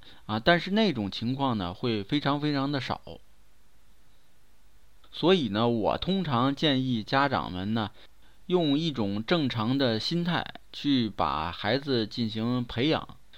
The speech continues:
教育。生活上面该有的都应该有，那教育上面呢，也是同样，那么就可以了。呃，还有的家长呢，会提出来说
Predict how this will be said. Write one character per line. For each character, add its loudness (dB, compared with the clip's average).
教 6
育。 -8
生 2
活 6
上 4
面 2
该 6
有 2
的 0
都 2
应 0
该 2
有， -2
那 0
教 8
育 2
上 0
面 0
呢， -2
也 -4
是 -8
同 0
样， 0
那 0
么 4
就 4
可 2
以 0
了。 -6
呃， 2
还 6
有 4
的 2
家 4
长 2
呢， 2
会 2
提 -2
出 0
来 0
说 4